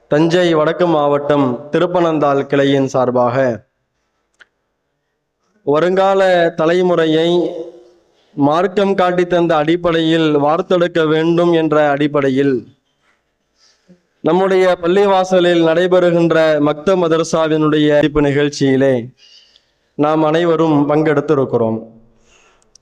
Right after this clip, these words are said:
இந்த அழகான தருணத்தில் நிறைய பாடங்களை நாம்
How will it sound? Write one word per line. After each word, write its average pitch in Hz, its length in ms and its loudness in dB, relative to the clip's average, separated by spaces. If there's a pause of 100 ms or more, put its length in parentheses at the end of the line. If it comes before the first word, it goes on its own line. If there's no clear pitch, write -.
(680)
இந்த 180 260 2
அழகான 190 520 0
தருணத்தில் 180 640 2
நிறைய 185 640 2
பாடங்களை 175 600 0
நாம் 143 460 -2